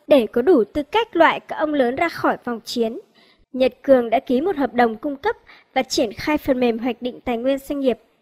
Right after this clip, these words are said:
trị giá lên đến bốn mươi tỷ đồng với vợ một cán bộ cấp cao tại Hà Nội. Đây là hợp đồng nhằm hợp thức hóa hồ sơ năng lực cho Nhật Cường để loại đối thủ cạnh tranh từ vòng gửi xe. Hiện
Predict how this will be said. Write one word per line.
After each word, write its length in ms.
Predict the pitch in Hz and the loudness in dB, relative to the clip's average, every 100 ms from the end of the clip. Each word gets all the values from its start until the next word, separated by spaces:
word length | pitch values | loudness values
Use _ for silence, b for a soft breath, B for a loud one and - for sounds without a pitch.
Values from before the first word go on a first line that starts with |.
| _ | _
trị 240 | - 170 220 | -8 -8 -6
giá 280 | - 214 | -8 -6
lên 140 | 254 277 | -6 -2
đến 180 | 262 226 | -2 0
bốn 200 | 262 226 | 2 2
mươi 100 | 359 | 0
tỷ 240 | 381 262 - | -2 -4 -2
đồng 260 | 226 233 208 b b b b _ | -4 -4 -6 b b b b _
với 200 | 240 254 - | 0 2 4
vợ 180 | 330 | 2
một 220 | 247 233 - | 2 -6 -4
cán 180 | 226 | -2
bộ 160 | 285 254 | 2 2
cấp 180 | - 381 | 0 -8
cao 200 | 349 311 | -4 -4
tại 160 | 285 233 | -4 -6
Hà 120 | 240 | -6
Nội. 280 | 226 226 - _ _ _ b b | -4 -6 -8 _ _ _ b b
Đây 180 | 262 285 | 2 4
là 100 | 277 | 4
hợp 200 | 254 240 | 0 0
đồng 260 | 240 226 202 _ _ | 0 0 -2 _ _
nhằm 240 | 247 233 | -4 -4
hợp 300 | 202 233 - | -2 -4 -2
thức 120 | 392 | -6
hóa 300 | - 175 233 302 | -4 -2 -2 0
hồ 160 | 277 | 0
sơ 260 | 226 - 277 | 0 -2 -2
năng 160 | 269 | 0
lực 140 | 262 233 | -2 -4
cho 120 | - 277 | -4 -6
Nhật 160 | 254 - | -6 -4
Cường 320 | 247 226 208 - b b b | -2 -2 -4 -14 b b b
để 120 | 233 | 0
loại 280 | 220 247 - | 2 0 -2
đối 180 | 262 240 | 0 0
thủ 340 | 240 - 294 220 | 2 4 4 2
cạnh 160 | - 214 | -8 -8
tranh 280 | - 285 269 | -4 -4 -2
từ 140 | 254 | -4
vòng 260 | 220 233 226 | -4 -4 -4
gửi 200 | 233 190 | -6 -6
xe. 440 | - - 262 247 233 _ _ _ _ _ b b b | -8 -4 -4 -4 -10 _ _ _ _ _ b b b
Hiện 220 | - 269 | -2 -2